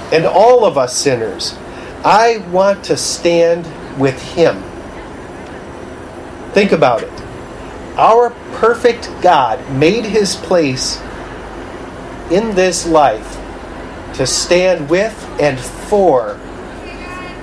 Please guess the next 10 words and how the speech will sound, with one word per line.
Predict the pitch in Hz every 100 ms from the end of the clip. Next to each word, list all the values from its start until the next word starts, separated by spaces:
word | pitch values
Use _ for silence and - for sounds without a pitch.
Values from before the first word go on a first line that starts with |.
| - - - 784 906 - - - -
to | 156 -
die | 151 214 208
with | 135 110 101 - - -
and | 151 143
die | 147 143 143
for | - - 180 147 123 101 - - - - - -
sinners, | - - 175 135 - - - - - - - - - - - - - - - - 339 339 339 339 339 349 - - - - - - - - - - - - - - - - -
to | 170
forgive | - 156 135 175 131
them | 123 98